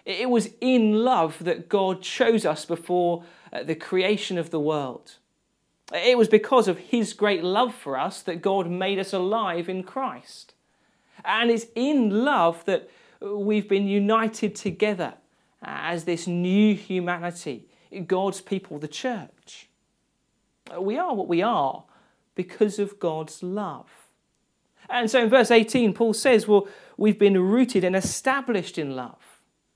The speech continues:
But again, it doesn't stop there, does it? Because being rooted in something implies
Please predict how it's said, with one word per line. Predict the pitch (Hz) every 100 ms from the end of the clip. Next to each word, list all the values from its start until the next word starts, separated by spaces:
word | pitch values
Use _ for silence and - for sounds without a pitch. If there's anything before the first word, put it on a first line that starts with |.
| _ _ _ _ _ _ _ _ _ -
But | 185
again, | 214 320
it | 247
doesn't | 240 226 233
stop | - - -
there, | 226 185
does | 190
it? | 170 - - _ _ _ _ _ - - 254
Because | 240 269 254
being | - 294 302 185
rooted | 165 202 311 294 - 160
in | 143
something | - 147 - 160
implies | 180 208 - 196 185 180 180 180 -